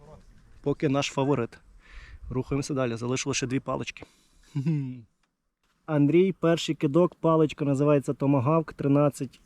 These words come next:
футів, е, три і п'ять Л Б.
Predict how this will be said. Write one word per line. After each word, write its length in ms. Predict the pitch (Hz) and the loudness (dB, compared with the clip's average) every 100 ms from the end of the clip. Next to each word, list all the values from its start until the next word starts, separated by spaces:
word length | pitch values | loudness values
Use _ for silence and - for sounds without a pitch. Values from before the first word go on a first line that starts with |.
| - | -20
футів, 520 | _ 165 175 180 147 - - | _ 2 2 4 0 0 -2
е, 420 | 143 143 143 135 - _ _ _ _ _ _ _ _ _ | 2 4 4 2 -2 _ _ _ _ _ _ _ _ _
три 160 | - 160 | 2 4
і 40 | |
п'ять 200 | 151 143 | 4 0
Л 60 | 127 | -2
Б. 200 | 117 | -4